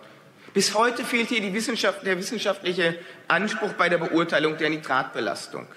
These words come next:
Ein aussagekräftiger Gesamtwert für die Nitratbelastung,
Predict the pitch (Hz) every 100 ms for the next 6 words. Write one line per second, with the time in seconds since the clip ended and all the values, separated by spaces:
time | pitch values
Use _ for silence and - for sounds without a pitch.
0 | - - _ _ _ _ - 165 180 170
1 | 226 233 214 208 - 202 202 180 175 170
2 | 139 170 269 - - 131 - 160 160 156
3 | 151 165 - 170 214 - - - 135 117
4 | - 170